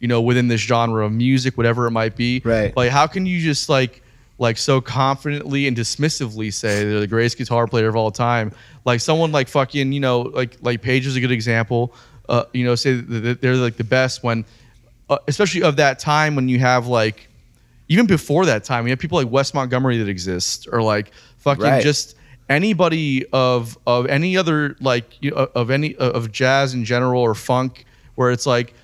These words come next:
Speaker 1: these people had a much better idea of time and harmony and arranging and all this stuff, where it's like, you know,
Speaker 2: Dude, t-,
Speaker 1: to, to just
Speaker 2: and tone.
Speaker 1: tone, every, yeah, j-,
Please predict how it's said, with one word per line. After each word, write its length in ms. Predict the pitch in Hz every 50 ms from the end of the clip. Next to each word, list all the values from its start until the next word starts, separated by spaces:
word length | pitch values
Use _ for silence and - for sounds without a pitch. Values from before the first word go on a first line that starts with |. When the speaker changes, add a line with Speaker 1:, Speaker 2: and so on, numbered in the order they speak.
| _ _ _ -
Speaker 1:
these 180 | 131 147 135 -
people 260 | - 165 156 - 160
had 120 | 147 143
a 40 | 139
much 220 | 139 143 127 123
better 240 | 117 127 127 127 127
idea 380 | 123 120 117 120 120 120 117 113
of 100 | 104 -
time 560 | - - 120 117 123 123 123 123 123 123 120
and 140 | - 110 107
harmony 720 | 101 107 127 135 131 131 131 127 123 123 123 123 123 - - -
and 340 | 104 101 101 101 104 104 - - - _ _ -
arranging 800 | 110 107 113 120 123 123 123 120 113 123 127 123 120 120 120 120 - - _ - - -
and 80 | 110
all 160 | 117 117 123 123
this 160 | 123 120 -
stuff, 320 | - - 131 131 123 -
where 140 | 117 117 110
it's 180 | 107 - - 117
like, 380 | 107 107 104 104 - - - _ _ _ _ _ _ _ -
you 100 | 127 127
know, 360 | 117 107 107 107 107 - - -
Speaker 2:
Dude, 280 | - 104 92 85 -
t-, 100 | - - - - -
Speaker 1:
to, 100 | - 135 127
to 160 | - - 127
just 340 | 120 147 156 202 170 - -
Speaker 2:
and 60 | -
tone. 380 | 113 113 123 123 123 123 123 113
Speaker 1:
tone, 500 | - - 135 139 147 151 156 160 160 151
every, 240 | 135 147 156 170 139
yeah, 300 | 131 139 135 123 113 110
j-, 140 | 110 131